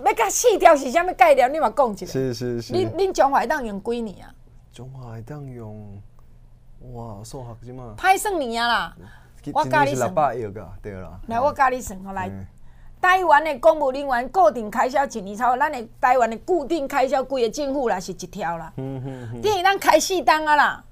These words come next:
Speaker 2: 哦，对啦，对，对。
Speaker 1: 所以你看，景气若歹，景气如果不好，干那讲讲乡亲时代，大家台湾人是安尼，拄仔杨子贤议员讲啊，真好，订单无嫌多，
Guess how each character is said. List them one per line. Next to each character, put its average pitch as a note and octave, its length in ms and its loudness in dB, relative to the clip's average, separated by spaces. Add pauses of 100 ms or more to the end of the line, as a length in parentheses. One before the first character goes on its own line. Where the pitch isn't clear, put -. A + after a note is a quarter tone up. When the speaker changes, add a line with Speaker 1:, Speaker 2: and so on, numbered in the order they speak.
(120)
Speaker 2:
哦， C3 140 -4
对 B2 220 2
啦， A#2 200 0
对， A2+ 260 -4
对。 G#2+ 200 -4 (340)
Speaker 1:
所 - 140 -2
以 A#4 60 4
你 A4+ 180 6
看， E4 220 -2
景 F#4 240 0
气 C4 160 -6
若 G#3 200 -2
歹， A#3+ 260 6 (100)
景 C#4 300 -4
气 G4+ 200 2
如 D4 200 -2
果 C4+ 120 6
不 D4 220 -2
好， A3 380 -6
干 C#4 180 6
那 C4+ 100 2
讲 D#4 220 0
讲 A#3 180 0
乡 C#4 200 -4
亲 D4+ 180 -6
时 G#3 160 -8
代， F#3 240 -2 (560)
大 C#4+ 140 0
家 D4 100 8
台 D4 160 8
湾 D4 100 8
人 C4 160 0
是 A#3+ 120 0
安 A#3 100 4
尼， C#4 80 -2
拄 E4 120 -2
仔 D4+ 180 6
杨 B3 200 2
子 A3 160 -6
贤 G3+ 220 -6
议 F#3 80 -6
员 F#3 240 -8
讲 A3 100 -4
啊， A3+ 60 -4
真 G3 180 -8
好， G3+ 160 -10 (680)
订 A#3 200 4
单 D4 180 8
无 A#3+ 180 8
嫌 A3+ 240 -2
多， G#3 240 -4